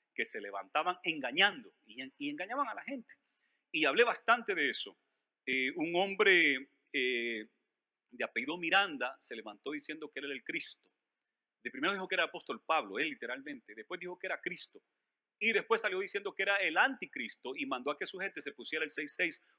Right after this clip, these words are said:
un tatuaje en la mano, en la, el, o en la mano creo que se lo pusieron todos, el seis seis seis.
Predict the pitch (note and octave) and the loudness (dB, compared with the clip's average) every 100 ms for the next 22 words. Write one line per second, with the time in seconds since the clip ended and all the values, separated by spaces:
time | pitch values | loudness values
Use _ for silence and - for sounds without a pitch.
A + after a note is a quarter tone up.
0 | - B2+ D3 - E3+ D#3 B2 - _ _ | -14 -6 -4 0 0 2 -4 -8 _ _
1 | _ A#2+ G#2+ G#2 C3 F3 F3 D3+ C3 G#2+ | _ -6 -6 0 4 4 4 -4 -4 -6
2 | G2 C3+ G#2 F#2+ - G#2+ G2 G2+ G2 A#2+ | -6 -8 -8 -10 -8 -8 -10 -14 -8 -6
3 | D#3 D3 C#3+ C#3 B2 - C#3 A#2+ D#3 C#3 | -4 -6 -8 -12 -14 -16 -16 -12 -8 -8
4 | G#2 F#2+ - - D3 D3 - C3 - - | -8 -10 -8 -4 -4 -4 -6 -6 -2 -2
5 | A2+ - - | -2 -6 -10